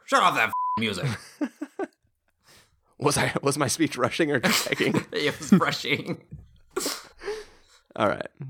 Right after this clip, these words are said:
Speaker 2: Sorry.
Speaker 1: No, I mean, I, I just think the joke was that he predicted all of the stuff that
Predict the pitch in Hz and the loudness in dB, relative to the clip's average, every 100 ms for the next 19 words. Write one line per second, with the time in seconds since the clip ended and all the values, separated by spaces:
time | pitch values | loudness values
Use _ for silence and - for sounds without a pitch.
0 | 135 - - 143 - 233 233 247 214 196 | -12 -10 2 6 6 4 2 2 2 2
1 | 196 208 208 214 208 170 127 170 208 160 | 2 0 0 0 -2 -2 0 2 2 2
2 | 143 135 127 127 123 135 127 117 113 113 | 2 4 2 2 0 2 2 0 -4 -8
3 | - _ _ 139 120 135 131 117 - 120 | -16 _ _ -2 2 2 4 2 4 4
4 | 120 117 110 120 110 - 117 113 - 104 | 6 6 2 -2 0 4 4 2 0 0
5 | 98 - | 0 -6